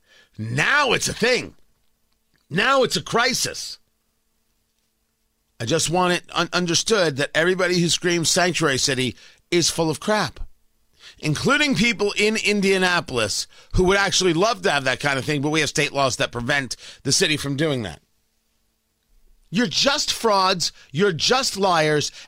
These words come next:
and your policies do not survive actual reality. And when you push ideas like this, we should ask ourselves,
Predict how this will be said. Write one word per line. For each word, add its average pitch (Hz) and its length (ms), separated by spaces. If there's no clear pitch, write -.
and 185 140
your 202 140
policies 214 840
do 277 420
not 247 640
survive 170 880
actual 208 560
reality. 151 600
And 196 220
when 262 220
you 269 140
push 370 340
ideas 202 440
like 180 200
this, 185 220
we 220 80
should 233 180
ask 247 300
ourselves, 165 460